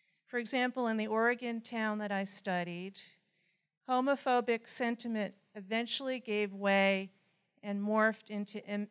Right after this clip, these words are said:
anti-immigrant fervor. This was years ago. This was before the recent panic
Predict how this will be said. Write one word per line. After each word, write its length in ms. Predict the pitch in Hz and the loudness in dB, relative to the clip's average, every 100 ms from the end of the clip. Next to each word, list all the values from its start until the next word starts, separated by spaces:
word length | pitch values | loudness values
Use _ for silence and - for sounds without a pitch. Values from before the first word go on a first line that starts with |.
| - | -4
anti-immigrant 1160 | 214 214 - 214 202 208 208 208 196 175 170 _ _ - | -2 -2 -2 -2 -2 -4 -4 -4 -2 -2 -4 _ _ -4
fervor. 640 | 190 190 180 160 165 170 _ _ _ _ _ _ | 0 0 -2 -6 -6 -12 _ _ _ _ _ _
This 180 | 202 - | -18 -14
was 160 | 208 196 | -14 -8
years 400 | 208 220 226 214 | 0 2 2 -4
ago. 340 | 185 175 165 | -6 -4 -4
This 200 | 185 - | -6 -10
was 140 | 190 175 | -12 -10
before 560 | 190 - 233 233 233 | -10 -8 -2 2 2
the 140 | 208 190 | 0 -6
recent 840 | 190 196 - 208 175 - - - _ _ _ _ - | -6 -6 -4 -2 -4 -4 -14 -16 _ _ _ _ -10
panic 440 | 214 208 190 170 | -2 0 0 -4